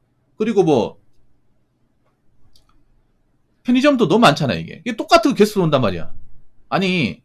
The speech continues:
가게가 많아진다고 손이 무조건 많아집니까? 아니죠, 여러분. 그렇지 않습니까? 그 집이 장사가 잘 되면 근처에 차리는 거. 그렇죠, 여러분. 왜 그러겠어? 차리기 쉬우니까 그런 거죠.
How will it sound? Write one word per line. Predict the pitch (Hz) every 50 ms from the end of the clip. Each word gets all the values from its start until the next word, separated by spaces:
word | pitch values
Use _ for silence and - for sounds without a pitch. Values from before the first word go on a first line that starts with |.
| _ _ _ _ _ _ _ _ _ _ _ _ _ _ _ _ - - - - -
가게가 | - - 135 180 214 202 160
많아진다고 | 113 113 135 143 143 127 107 98 98 113 107 87
손이 | 85 - 233 214
무조건 | 147 117 139 175 143
많아집니까? | 104 82 101 120 113 104 85 87 87 - - -
아니죠, | - 98 170 208 240
여러분. | 208 147 123 110 104 98 117 113 85 80 - _ _ _ _ _ _ _ _ _ _ _ _ _ _ _ _ - - - - - - - - - - - - - - - - - _ _ _ _ _ _ - -
그렇지 | 233 240 - 202
않습니까? | 160 - 147 110 107 - - - - - - - _ _ _ - _ _ _ - - - - - -
그 | - 180 208
집이 | 233 247 233 247
장사가 | - 190 156 175 202 214 202 190
잘 | 160 135
되면 | 143 165 151 143 127
근처에 | - 151 143 170 - 170 151
차리는 | - 180 160 151 120
거. | 98 92 -
그렇죠, | 202 220 220 - 202
여러분. | 139 120 107 92 82 76 - - _ _ - -
왜 | 127 190 233
그러겠어? | 277 262 175 127 - - 82 78 - _ - _
차리기 | - - - 277 302 240 220
쉬우니까 | 220 - 285 294 269 233 - 123
그런 | - 85 92 87
거죠. | - - - -